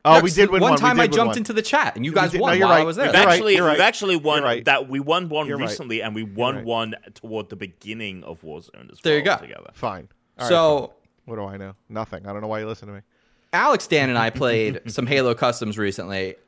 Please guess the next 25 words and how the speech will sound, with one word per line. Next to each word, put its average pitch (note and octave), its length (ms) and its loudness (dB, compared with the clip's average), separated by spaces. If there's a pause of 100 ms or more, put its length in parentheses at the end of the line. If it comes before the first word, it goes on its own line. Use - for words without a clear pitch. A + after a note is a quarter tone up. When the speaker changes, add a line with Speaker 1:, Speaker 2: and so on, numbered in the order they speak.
Speaker 2:
I A#2+ 100 0
hadn't, D3 460 -2
hadn't C3 340 -6
checked - 240 -4
out A#2 160 0
the A2+ 80 -6
Forge A2 340 -4
in G#2 80 -8
a G2 60 -6
while, F2+ 340 0
but F#2 280 -4 (580)
the C3+ 80 0
Halo G#3 300 2
Forge D#3+ 420 0
scene F#2+ 360 -6
is - 120 -12
fucking A#2+ 300 -4
sick - 520 -4
now, E2+ 400 -8
especially A3 460 -2
because D3 240 -4
on G#2+ 120 -2
P D#3+ 200 -12
C, B2+ 360 -6
Speaker 1:
Yeah. G#3 60 -12